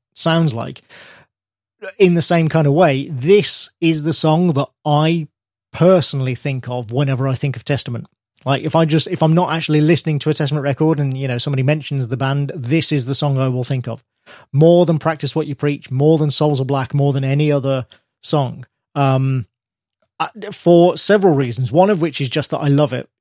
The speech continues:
I love the, uh, the rhythm of the chorus and th-,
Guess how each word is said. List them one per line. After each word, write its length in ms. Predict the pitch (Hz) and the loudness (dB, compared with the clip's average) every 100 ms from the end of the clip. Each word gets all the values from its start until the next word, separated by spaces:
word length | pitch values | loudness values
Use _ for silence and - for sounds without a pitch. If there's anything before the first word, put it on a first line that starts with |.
| - | -12
I 160 | - | -2
love 460 | 151 147 156 147 131 | 2 4 4 2 -2
the, 500 | 147 143 139 139 131 | -2 0 0 -2 -4
uh, 680 | 180 135 127 123 123 123 - | -4 -2 0 -2 -6 -8 -8
the 160 | 143 139 | -4 -2
rhythm 540 | 127 156 143 156 151 | 0 2 2 0 -2
of 200 | - 120 | -6 -8
the 80 | 131 | -6
chorus 680 | - 151 151 143 135 - - | -2 2 2 0 -4 -6 -8
and 480 | 147 143 139 139 135 | -4 -2 -2 -2 -4
th-, 240 | - - | -8 -16